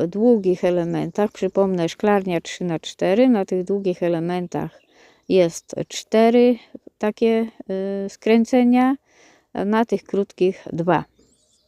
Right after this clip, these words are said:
I po, y, skręceniu tego wszystkiego, to trwało około prawie cztery godziny. E, po skręceniu tego wszystkiego, następnego dnia, żeby już nie wieczorem, pamiętajcie, wieczorem nic nie róbcie, bo może być wilgoć.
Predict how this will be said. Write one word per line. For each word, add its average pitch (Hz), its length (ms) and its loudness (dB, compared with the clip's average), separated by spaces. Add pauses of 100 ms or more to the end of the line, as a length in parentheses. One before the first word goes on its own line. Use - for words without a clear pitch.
(1600)
I 247 420 6 (340)
po, 214 480 4 (460)
y, 185 40 -8
skręceniu 190 680 -4
tego 175 280 -2
wszystkiego, 214 540 0
to 269 180 4
trwało 208 540 2
około 185 720 2 (260)
prawie 196 400 2
cztery 175 420 -4
godziny. 220 600 2 (880)
E, - 260 0
po 254 200 4
skręceniu 196 600 0
tego 165 280 -4
wszystkiego, 233 680 2
następnego 202 880 0
dnia, 208 460 -2
żeby 190 320 0
już 180 220 0
nie 208 180 2
wieczorem, 202 720 2
pamiętajcie, 190 680 -2
wieczorem 190 540 0
nic 180 220 -8
nie 165 140 -2
róbcie, 196 340 -2
bo 175 140 -2
może 170 260 -2
być 160 240 -8
wilgoć. 214 560 2